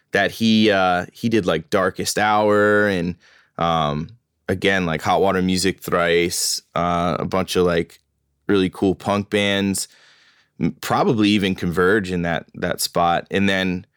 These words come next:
another dude, Matt Squire, took it over, and he did bands there like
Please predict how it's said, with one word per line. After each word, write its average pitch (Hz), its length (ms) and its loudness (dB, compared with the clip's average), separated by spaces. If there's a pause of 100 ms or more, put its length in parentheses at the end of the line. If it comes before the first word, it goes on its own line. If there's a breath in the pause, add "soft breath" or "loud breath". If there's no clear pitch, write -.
(360)
another 120 480 2
dude, 98 360 0
Matt 98 320 0
Squire, 104 600 0
took - 240 -4
it 92 100 2
over, 90 560 2
and 92 200 0
he 95 120 0
did 92 300 0
bands 90 420 0
there 87 380 0
like 85 460 -2